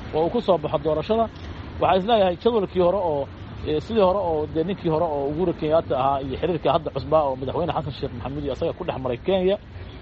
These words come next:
inuunan wax badan iska beddelayn baan aaminsanahay. Laakiin haddii uu William Ruto uu ku soo baxo, waxaan is leeyahay,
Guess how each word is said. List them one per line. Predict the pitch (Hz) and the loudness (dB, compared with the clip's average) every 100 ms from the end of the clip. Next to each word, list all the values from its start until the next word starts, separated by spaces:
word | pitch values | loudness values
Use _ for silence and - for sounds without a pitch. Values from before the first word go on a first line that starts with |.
| - - | -12 -4
inuunan | 190 180 | 0 2
wax | 180 170 | 2 2
badan | 165 156 | 2 2
iska | 143 180 | 0 -2
beddelayn | 147 151 143 | 0 -2 -2
baan | 131 | -2
aaminsanahay. | 123 123 139 123 | -4 -6 -6 0
Laakiin | 147 190 | 0 0
haddii | 185 175 226 | -2 -2 -4
uu | 196 165 | -2 -2
William | 185 214 170 | 0 0 0
Ruto | 143 202 - | -2 -2 -2
uu | 156 | -4
ku | 190 | -4
soo | - 143 | -2 -2
baxo, | 135 180 208 - - - | 0 0 0 -8 -12 -4
waxaan | 139 170 | 2 2
is | 160 | 4
leeyahay, | 202 170 185 | 4 4 0